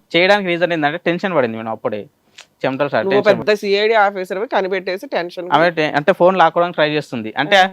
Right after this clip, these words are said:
Speaker 1: వీళ్ళ, వీళ్ళిద్దరి మధ్యలో ఇంకో పర్సన్ శ్రీకాంత్ అని వీళ్ళకి హెల్ప్ చేస్తాడు.
Speaker 2: మ్మ్.
Speaker 1: So ఆ శ్రీకాంత్ అనే పర్సన్ తోటి ఇది తెలియక ముందు ఒకసారి ఇట్లనే చాటింగ్స్ ఉంటే కీప్యాడ్ ఫోన్ ఉండే అప్పుడు, పెద్ద ఫోన్ లేదు ఆమె దగ్గర. కీప్యాడ్ ఫోన్లో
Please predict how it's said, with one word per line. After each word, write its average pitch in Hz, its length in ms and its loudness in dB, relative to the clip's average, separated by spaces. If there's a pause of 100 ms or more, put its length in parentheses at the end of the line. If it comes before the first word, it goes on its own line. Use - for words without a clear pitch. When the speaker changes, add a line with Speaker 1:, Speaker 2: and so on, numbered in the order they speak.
(540)
Speaker 1:
వీళ్ళ, 165 600 4 (180)
వీళ్ళిద్దరి 170 420 -2
మధ్యలో 190 220 -4
ఇంకో 170 160 -2
పర్సన్ 170 240 -2
శ్రీకాంత్ 160 380 -4
అని 185 80 0
వీళ్ళకి 160 220 -2
హెల్ప్ 151 200 -2
చేస్తాడు. 117 400 -4 (340)
Speaker 2:
మ్మ్. 190 140 -10
Speaker 1:
So 175 160 -6
ఆ 139 60 4
శ్రీకాంత్ 170 400 -4
అనే 190 100 -2
పర్సన్ 170 400 -2
తోటి 170 500 -4
ఇది 151 240 -2
తెలియక 165 260 0
ముందు 180 140 -4
ఒకసారి 170 240 0
ఇట్లనే 160 280 -4
చాటింగ్స్ 143 320 0
ఉంటే 180 340 -6 (800)
కీప్యాడ్ 170 300 2
ఫోన్ 131 160 0
ఉండే 117 140 -2
అప్పుడు, 117 180 -4
పెద్ద 143 200 0
ఫోన్ 131 220 -2
లేదు 113 120 -2
ఆమె 110 140 -6
దగ్గర. 110 220 -6
కీప్యాడ్ 160 400 -2
ఫోన్లో 151 380 0